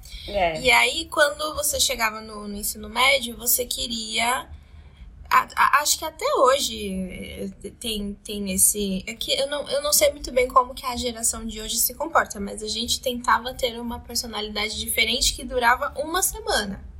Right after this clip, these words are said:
Speaker 1: Muito, a gente queria ser outra, a pessoa mais descolada, assim.
Speaker 2: Sim. Ai, e, e
Speaker 1: Enfim.
Speaker 2: era uma sensação muito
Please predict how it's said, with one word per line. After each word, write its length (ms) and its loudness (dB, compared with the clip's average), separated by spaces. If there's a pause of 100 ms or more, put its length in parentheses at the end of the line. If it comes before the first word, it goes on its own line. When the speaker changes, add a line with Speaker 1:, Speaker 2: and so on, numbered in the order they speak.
(840)
Speaker 1:
Muito, 580 2
a 120 6
gente 320 -8
queria 400 2
ser 280 4
outra, 480 6 (180)
a 100 0
pessoa 440 0
mais 320 0
descolada, 800 4
assim. 280 -6
Speaker 2:
Sim. 640 2 (600)
Ai, 280 6 (200)
e, 160 4
e 200 4
Speaker 1:
Enfim. 60 -12
Speaker 2:
era 220 4
uma 160 2
sensação 720 2
muito 720 0